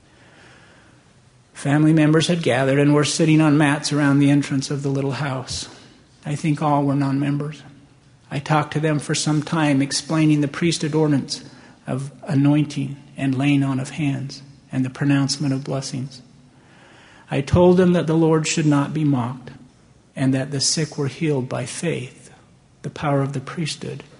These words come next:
and the will of our Father in heaven. I then asked if they still wanted us to administer to the sick lady.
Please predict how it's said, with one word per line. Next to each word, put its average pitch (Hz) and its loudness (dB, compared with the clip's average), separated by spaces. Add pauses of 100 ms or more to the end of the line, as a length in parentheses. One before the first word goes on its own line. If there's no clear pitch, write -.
(440)
and 131 -2
the 127 -2
will 147 0
of 135 -2
our 135 -2
Father 135 -4
in 127 -6
heaven. 131 -6 (920)
I 123 -6
then 135 -2
asked 156 -2
if 139 -12
they 143 -8
still - -2
wanted 135 -2
us - -10 (220)
to 147 -6
administer 135 0
to 135 -8
the 135 -4
sick - -8
lady. 139 -8